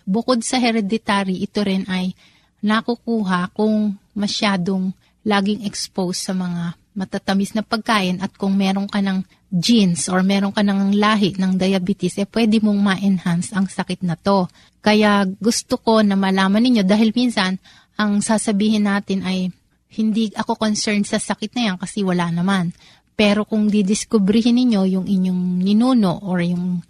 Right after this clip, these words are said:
magulang nyo or kapatid nyo ay may diabetes, then malaki ang chances na kayo ay may potential na magkaroon ng sakit na to. At gusto kong pag-usapan natin to para makapag-ingat na kayo at huwag na ninyong danasin pa ang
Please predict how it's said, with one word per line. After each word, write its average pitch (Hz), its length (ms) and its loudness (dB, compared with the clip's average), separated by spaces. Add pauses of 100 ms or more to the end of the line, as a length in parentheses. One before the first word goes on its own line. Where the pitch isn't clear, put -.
(260)
magulang 208 560 4
nyo 190 160 0
or 180 160 -2
kapatid 190 400 -4
nyo 202 160 2
ay 180 160 2
may 190 160 0
diabetes, 185 640 -2
then 208 240 0 (400)
malaki 226 560 2
ang 202 240 -2
chances 240 560 -2
na 220 80 -2
kayo 214 320 0
ay 202 240 2
may 220 160 2
potential 180 720 -2
na 190 160 0
magkaroon 180 480 -2
ng 180 80 -4
sakit 185 240 -8
na 165 160 -6
to. 170 160 -6
At 170 240 -8 (160)
gusto 247 320 -8
kong 269 160 -2
pag-usapan 208 560 0
natin 202 240 -2
to 208 80 -2
para 269 240 0
makapag-ingat 196 800 -2
na 190 160 -6
kayo 175 240 -4
at 185 160 -10 (320)
huwag 226 160 0
na 240 80 4
ninyong 233 320 2
danasin 180 640 -2
pa 185 320 0
ang 175 400 -6